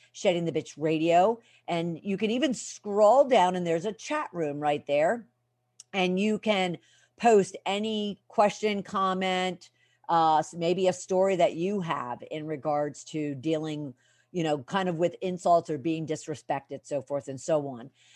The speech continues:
At the same time, if you are on our Shedding the Bitch Facebook page and you're watching this,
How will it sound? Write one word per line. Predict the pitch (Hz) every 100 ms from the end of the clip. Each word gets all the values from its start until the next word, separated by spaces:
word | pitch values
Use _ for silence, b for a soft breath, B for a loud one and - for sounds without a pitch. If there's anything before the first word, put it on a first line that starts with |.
| b
At | 220 220
the |
same | - 247 254
time, | 269 247 233
if | 220
you | 214 202 -
are | 208 208 208 202 208 -
on | 196 220 220
our | 196
Shedding | 185 196 185 175
the |
Bitch | 156 170 -
Facebook | 165 170 170 165
page | 226 269 330 220
and | 175 170 170
you're | 156
watching | 151 156 160 175 160
this, | 156 151